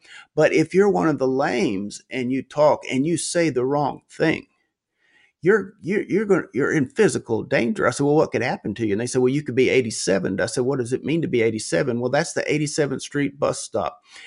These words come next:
And everyone knows that if you don't drive, and that's just about everybody in this school, that if you're going one way in this town, you'll be at the eighty-seventh Street bus stop, and everyone knows what time the bus comes, so they know where you're gonna be.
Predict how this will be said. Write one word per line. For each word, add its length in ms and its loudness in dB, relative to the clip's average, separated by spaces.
And 100 -4
everyone 520 2
knows 420 0
that 140 2
if 160 -6
you 80 -2
don't 260 0
drive, 320 2
and 100 -2
that's 200 -4
just 260 -4
about 240 0
everybody 460 0
in 100 -4
this 160 -6
school, 540 -6
that 260 0
if 160 -4
you're 160 2
going 320 2
one 220 0
way 180 0
in 60 -2
this 180 -4
town, 420 -2
you'll 160 0
be 160 0
at 100 -4
the 80 -2
eighty-seventh 540 -2
Street 280 -6
bus 240 -2
stop, 320 -6
and 100 -2
everyone 380 -2
knows 300 -4
what 180 -4
time 220 -6
the 60 -6
bus 300 -2
comes, 340 -10
so 80 -14
they 120 -4
know 200 0
where 140 -2
you're 100 -4
gonna 240 -6
be. 320 -2